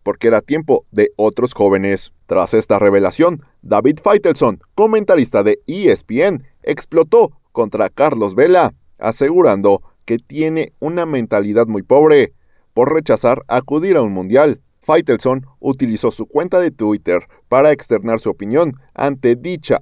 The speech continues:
revelación que hizo tu D N. "Me parece absurdo rogarle a un futbolista para que juegue con la selección mexicana"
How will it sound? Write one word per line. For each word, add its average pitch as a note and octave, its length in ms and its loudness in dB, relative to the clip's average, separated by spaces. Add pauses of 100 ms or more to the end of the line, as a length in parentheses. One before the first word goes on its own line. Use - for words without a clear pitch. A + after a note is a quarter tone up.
revelación G2 680 -2
que D3 160 -2
hizo A2+ 260 -4
tu G2+ 180 -6
D F#2+ 200 -4
N. C3+ 280 -2 (160)
"Me A#2 160 -4
parece C3+ 320 0
absurdo D3+ 520 0
rogarle A#2+ 560 -2
a A#2 100 -6
un C3 140 -8
futbolista A#2+ 520 -6
para A#2 200 -2
que G2 100 -10
juegue C3+ 300 -2
con G2 160 -6
la F2+ 80 -6
selección G2 340 -10
mexicana" A2+ 600 -6